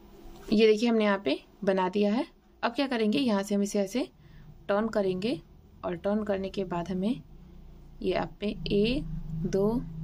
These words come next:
तीन, तीन चेन बनाई। फर्स्ट चेन में हमने डबल क्रोशिया बुन दी, ये देखें। फिर यहाँ पे एक चेन बनाई और सेकंड चेन में डबल क्रोशिया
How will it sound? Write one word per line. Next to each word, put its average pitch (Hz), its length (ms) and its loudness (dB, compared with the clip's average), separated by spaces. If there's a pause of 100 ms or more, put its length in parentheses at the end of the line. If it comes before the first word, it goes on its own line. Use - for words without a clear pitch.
(240)
तीन, 175 200 -4 (100)
तीन 208 240 4
चेन 208 200 2
बनाई। 202 320 -2 (500)
फर्स्ट 202 240 -2
चेन 190 160 -2
में 190 80 -4
हमने 185 320 0 (420)
डबल 170 220 -2
क्रोशिया 170 520 -4 (800)
बुन 156 160 0
दी, 160 100 -2
ये - 300 -12
देखें। 208 240 -2 (100)
फिर 208 200 -4
यहाँ 196 260 2
पे 269 160 -4 (260)
एक 202 200 0
चेन 214 220 0
बनाई 202 320 0 (580)
और 170 100 -6
सेकंड 202 380 0
चेन 190 200 0
में 226 200 0 (160)
डबल 170 240 -2
क्रोशिया 170 560 -4